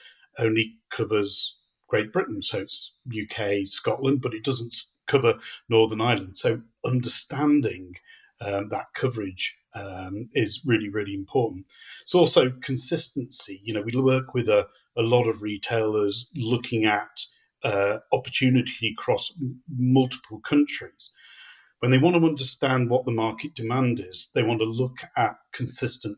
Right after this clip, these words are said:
demographics. They want the same variables in every country. That's not easy, and being able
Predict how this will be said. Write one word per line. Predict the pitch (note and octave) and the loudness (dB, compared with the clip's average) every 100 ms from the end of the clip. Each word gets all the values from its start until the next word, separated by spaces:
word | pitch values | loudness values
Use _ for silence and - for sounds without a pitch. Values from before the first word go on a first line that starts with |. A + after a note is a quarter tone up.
| - | -4
demographics. | G#2+ F2+ - A#2 - - - | -4 -4 -4 -6 -6 -14 -10
They | G2+ G2+ A2+ | -10 -10 -2
want | B2 B2 A#2+ _ | 2 2 2 _
the | A#2 | -12
same | - - G#2+ A2 G#2+ | -8 -6 -2 -2 -2
variables | G#2+ G#2 G#2+ G2+ G2+ F#2+ G2+ | 0 2 2 0 -6 -14 -8
in | G#2 | -6
every | G2+ G2 | -6 -8
country. | - A#2+ - - - - - _ A#2+ | -6 -4 -4 -12 -18 -20 -20 _ -2
That's | B2+ B2 - | -2 -2 -2
not | C3+ B2 B2 | 0 2 2
easy, | A#2+ A#2+ - F#2+ F#2+ - _ | 0 -2 -4 -8 -10 -20 _
and | A2 G#2+ G2+ G2 - | -4 -2 -4 -6 -6
being | A2+ G#2 | -2 0
able | G#2+ G2+ | 0 -2